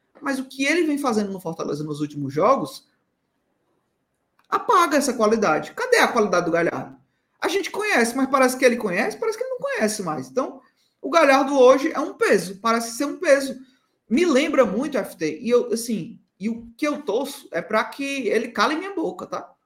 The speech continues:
Mas ele está me parecendo que vai ser um Silvio Romero dessa temporada. E aí vem minha preocupação, tá? Porque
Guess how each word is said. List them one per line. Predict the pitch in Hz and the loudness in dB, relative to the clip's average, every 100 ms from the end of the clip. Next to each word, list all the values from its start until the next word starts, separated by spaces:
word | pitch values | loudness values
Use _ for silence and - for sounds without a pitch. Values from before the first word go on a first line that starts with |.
| _ _ _ _ _ _ | _ _ _ _ _ _
Mas | - 330 | -6 2
ele | 285 269 269 - | 4 4 0 -6
está | 233 - 262 294 - - _ | -10 -4 0 0 -2 -12 _
me | 233 311 | -2 0
parecendo | 320 277 277 277 208 208 254 - - _ - | 0 0 2 0 -4 -4 -6 -10 -20 _ -8
que | 294 | -2
vai | 294 294 | 2 2
ser | 285 240 240 254 - - _ _ - | 2 4 6 4 0 -14 _ _ -12
um | 320 | -8
Silvio | 349 - 277 269 | -6 -4 -2 -2
Romero | 262 320 277 190 202 - - _ _ _ _ - - | -2 -2 0 2 2 -2 -10 _ _ _ _ -20 -6
dessa | 202 220 226 | -2 -2 -2
temporada. | 226 214 269 233 - - - _ _ _ | -6 -6 -6 -6 -8 -10 -20 _ _ _
E | - 285 | -2 4
aí | 247 277 | 6 4
vem | 262 262 | 2 0
minha | 294 294 | -2 -2
preocupação, | 302 285 294 359 - 214 160 | -2 -4 -6 -8 -4 -4 -4
tá? | 165 190 - _ _ _ _ _ _ _ | -4 -4 -6 _ _ _ _ _ _ _
Porque | 240 233 233 220 220 226 220 220 214 - - | -2 -2 0 4 6 6 4 2 0 -4 -14